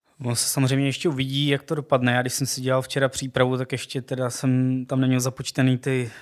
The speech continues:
poslední zápasy, tak to Toronto po tom tradu bylo dva jedna s tím, když už nastoupily ty výměnný hráče a New York tři nula, což jakoby pro oba to vypadá docela dobře. A když jsem se nad tím zamýšlel, tak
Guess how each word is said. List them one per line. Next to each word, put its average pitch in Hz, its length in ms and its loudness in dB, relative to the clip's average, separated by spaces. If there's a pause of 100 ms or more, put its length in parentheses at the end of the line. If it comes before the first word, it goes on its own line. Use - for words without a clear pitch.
(100)
poslední 131 440 -2
zápasy, 131 600 2
tak - 320 -6
to 139 140 -4
Toronto 131 400 0
po 131 140 -10
tom 135 220 -2
tradu 131 260 -2
bylo 131 220 -2
dva 135 240 4
jedna 127 260 2
s - 100 -2
tím, 127 280 0
když 120 220 -8
už 123 240 -8
nastoupily 120 600 -2
ty 123 120 -10
výměnný 120 360 -2
hráče 123 340 -4
a 139 60 -4
New 131 100 2
York 131 280 -2
tři - 220 -4
nula, 110 380 -2 (400)
což - 220 -4
jakoby 135 320 4
pro 131 220 2
oba 131 220 2
to 135 100 -4
vypadá 139 400 4
docela 151 260 4
dobře. 123 300 0
A 127 40 2
když 127 120 -4
jsem 139 120 -6
se 123 60 -4
nad 131 100 -6
tím 156 140 -2
zamýšlel, 135 480 0
tak 143 160 -4